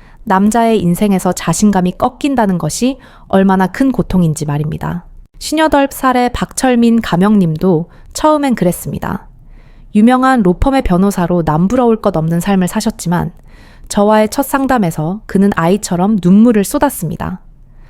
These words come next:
사회적인 지위도 쌓아온 부도 무너진 자존심 앞에서는 아무런 소용이 없었던 것입니다. 아내와 잠자리를 안 한 지 삼 년이 넘었습니다.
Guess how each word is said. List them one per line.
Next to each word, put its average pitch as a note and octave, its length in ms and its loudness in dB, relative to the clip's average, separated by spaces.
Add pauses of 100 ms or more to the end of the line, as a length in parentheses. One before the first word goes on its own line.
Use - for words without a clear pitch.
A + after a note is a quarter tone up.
(160)
사회적인 D4 560 0
지위도 F#3 640 -2 (240)
쌓아온 C4+ 460 2
부도 A#3+ 300 0
무너진 F3 560 0
자존심 G3 440 2
앞에서는 D#3+ 600 0 (100)
아무런 F3+ 520 2
소용이 D#4 380 0
없었던 D#3 440 -6
것입니다. - 640 -10 (320)
아내와 A3+ 400 2
잠자리를 F#3 600 0
안 F3 200 0
한 G#3+ 180 4
지 E3 160 -4
삼 A3+ 200 0
년이 A3+ 260 4
넘었습니다. D#3+ 760 -4